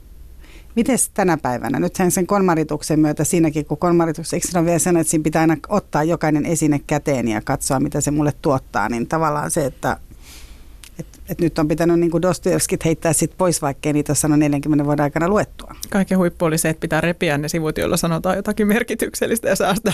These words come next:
Speaker 2: vain ne revityt sivut. Et Marie Kondollakin on niinku aika hassuja neuvoja mun mielestäni välillä. Mut, ö, kirjat on hirveän erityisiä, erityisiä esineitä.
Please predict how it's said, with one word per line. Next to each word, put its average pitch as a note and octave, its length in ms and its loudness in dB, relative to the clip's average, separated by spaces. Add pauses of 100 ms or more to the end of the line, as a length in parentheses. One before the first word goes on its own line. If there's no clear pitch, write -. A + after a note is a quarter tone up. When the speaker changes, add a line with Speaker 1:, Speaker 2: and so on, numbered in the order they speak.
Speaker 2:
vain C4 220 0
ne B3 80 0
revityt A#3 560 -2
sivut. - 480 -4 (920)
Et E3+ 140 -6
Marie F3 280 0
Kondollakin E3 580 -2
on D#3 120 -4
niinku D#3+ 240 -4
aika E3+ 260 -2
hassuja A3+ 380 -2
neuvoja A3+ 420 2 (100)
mun D#3+ 140 -8
mielestäni F3+ 500 -2
välillä. F#3 300 2 (680)
Mut, G3+ 220 0 (100)
ö, - 100 0 (260)
kirjat C#4 380 0
on F#3+ 100 2
hirveän F#3 400 0
erityisiä, F3 800 0 (640)
erityisiä G3 600 2
esineitä. E3 640 0